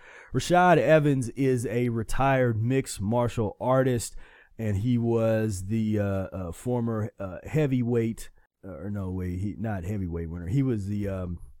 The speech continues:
I think, light heavyweight champion of the world in the, uh, U F C, uh,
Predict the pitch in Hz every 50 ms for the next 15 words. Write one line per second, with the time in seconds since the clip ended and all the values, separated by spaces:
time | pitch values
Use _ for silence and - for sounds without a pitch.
0 | - _ _ _ _ _ _ - - - - 135 127 98 90 113 123 127 131 120
1 | - - 135 131 123 113 101 95 92 87 82 - - - 123 98 90 82 87 85
2 | 80 69 69 - - 101 104 98 92 92 87 90 92 92 90 90 90 90 87 90
3 | 87 85 85 87 85 85 82 82 82 - - - - - - _ _ - - 85
4 | 85 82 82 90 98 104 101 101 101 - 101 101 98 95 - - - - - -
5 | 135 120 113 110 104 101 98 95 92 90 - - - - _ _ _ _ _ _
6 | _ _ - - 80 80 80 73 69 -